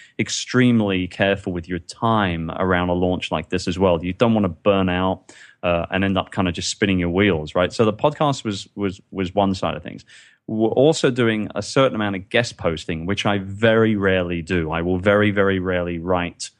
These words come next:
a guest post for another blog. I just, I, it's not in my strategy to do it. So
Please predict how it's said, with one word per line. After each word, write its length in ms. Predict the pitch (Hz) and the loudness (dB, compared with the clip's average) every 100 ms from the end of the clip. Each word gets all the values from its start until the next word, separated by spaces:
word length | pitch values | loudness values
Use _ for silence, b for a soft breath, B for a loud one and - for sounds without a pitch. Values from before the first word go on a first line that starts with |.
| _ - | _ -8
a 60 | 90 | -2
guest 300 | 92 87 - | 0 -2 -2
post 300 | 85 85 - | -2 -2 -4
for 120 | 87 | -2
another 240 | 85 82 | -2 -4
blog. 400 | 78 90 82 73 | -4 0 0 -2
I 160 | 58 87 | -4 -4
just, 320 | 85 92 - _ - | -4 -8 -10 _ -8
I, 180 | 78 - _ - - | -8 -8 _ -20 -12
it's 240 | - - | -8 0
not 140 | 95 | 2
in 80 | 92 | 2
my 100 | 87 | 0
strategy 540 | 85 - 90 87 85 78 | -2 0 0 0 -4 -6
to 80 | |
do 220 | 78 113 95 | 0 2 2
it. 180 | 76 - B B B B | 0 -8 B B B B
So 380 | - - 98 | -2 2 4